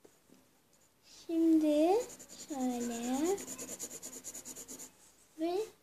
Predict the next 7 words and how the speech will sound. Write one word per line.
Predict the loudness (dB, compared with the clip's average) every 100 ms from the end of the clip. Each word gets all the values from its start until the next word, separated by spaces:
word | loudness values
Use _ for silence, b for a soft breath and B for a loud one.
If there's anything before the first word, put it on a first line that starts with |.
| -2
koyu | 2 2
orange | 2 0 -2 0 2 2 2 0
renkte. | -2 -4 -6 -10 -6 -4 -2 -2 -2 -4 -10 -18 -20 -20 -20 -20 -20 -20 -20 -20 -20 -20 -20 -20 -20 -20 -20 -20 -20 -20 -20 -20 _ _ _ _ _ -4 -4 _ _
İşte. | -8 -6 -6 -8 -12 -12 -6 -2 2 2 2 -2 -4 -4 -8 -12 -14 _ _ _ _ _ _ _ _ _ -4
Evet. | 0 4 4 2 -8 -14 -12 -14 _ _ _ -20 _ _ -14
Şimdi | -8 -4 0 0 2 2
ise | 0 -4 -12 -12 -8 0 4